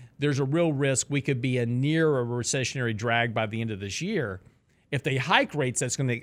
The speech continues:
accelerate that recessionary drag even faster. So, you know, the idea that the Fed is gonna hike three, four, five, six, seven times this year, which were some of the estimates,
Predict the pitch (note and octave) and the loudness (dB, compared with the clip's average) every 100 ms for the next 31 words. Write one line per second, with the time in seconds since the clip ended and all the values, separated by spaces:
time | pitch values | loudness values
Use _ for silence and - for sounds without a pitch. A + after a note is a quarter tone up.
0 | - A#2+ - F3+ F#3+ D3 B2 - A#2+ A#2 | -4 0 2 2 2 2 0 0 -2 -2
1 | A2+ C3+ A#2+ C#3 A#2 G#2+ A#2 A#2 G#2+ G#2 | -2 -2 -2 -4 -4 -2 0 0 0 -4
2 | G#2 C3 E3+ F#3 C#3+ B2+ C#3 B2 - - | -4 0 0 0 -6 -4 -2 -4 -6 -20
3 | - _ - C3+ A#2+ C3 D3+ F3+ D#3 D3 | -20 _ -2 0 0 2 4 4 2 2
4 | F3 F3 D3 C3 B2 - B2 - D3 D3 | 2 2 2 0 -2 -2 -6 0 2 2
5 | B2+ B2 B2+ A#2+ C#3 C3 - - C#3+ D3 | 0 -2 -4 0 2 0 -2 -6 -2 -2
6 | C#3+ C#3+ C#3 B2 C3+ C3+ C3 - C3 A#2+ | -2 -2 -2 0 2 2 0 -2 -6 -6
7 | - C#3+ C3 A2+ C3+ E3 F#3 B2 G#2+ C3 | -2 0 0 -2 -2 0 0 -2 -2 -4
8 | A#2 B2 A2+ B2+ - C#3 A#2+ G#2+ C#3+ - | -4 -4 -4 -4 -2 -2 -2 0 0 0
9 | - G#2+ F#2+ | -4 -8 -8